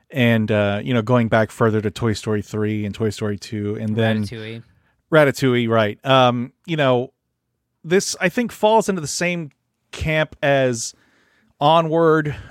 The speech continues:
Speaker 1: um, and a little bit as, uh, the same as Soul,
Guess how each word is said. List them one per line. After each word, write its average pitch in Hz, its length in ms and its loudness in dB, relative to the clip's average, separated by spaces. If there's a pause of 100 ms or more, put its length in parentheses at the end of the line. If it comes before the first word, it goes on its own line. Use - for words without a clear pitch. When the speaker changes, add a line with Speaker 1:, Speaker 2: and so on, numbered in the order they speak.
(140)
Speaker 1:
um, 131 400 4 (120)
and 139 120 0
a 131 40 0
little 165 280 2
bit 156 400 2
as, 120 560 0 (200)
uh, 123 260 2
the 117 100 -6
same 139 240 -2
as 120 100 -2
Soul, 131 640 2